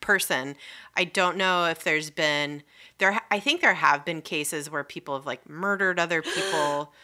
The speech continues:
Speaker 1: but, like, I don't know. I think those are very few and far between, um, because that could be part of something else. I don't know that they blame the, the psychosis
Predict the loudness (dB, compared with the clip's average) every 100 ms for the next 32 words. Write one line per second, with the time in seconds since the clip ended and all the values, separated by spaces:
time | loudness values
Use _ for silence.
0 | -20 _ -2 2 2 2 0 2 2 2
1 | 2 2 2 0 -4 -6 -6 -4 -2 -2
2 | -4 -6 -8 -6 -6 -6 -8 -10 -8 -8
3 | -8 -8 -6 -6 -6 -12 -16 -20 -20 _
4 | _ _ _ _ -14 -6 -4 -4 -4 -6
5 | -6 -6 -10 _ _ _ -2 -2 -4 -18
6 | _ -18 -16 -16 -12 -8 -8 -10 -14 -10
7 | -8 -6 -8 -6 -4 -4 -2 -4 -2 -4
8 | -4 -6 -8 -8 -10 -10 -10 -10 -10 -10
9 | -12 -12 -10 -8 -8 -8 -12 _ _ _
10 | _ _ _ _ _ _ _ -12 -4 -4
11 | -4 -4 -6 -6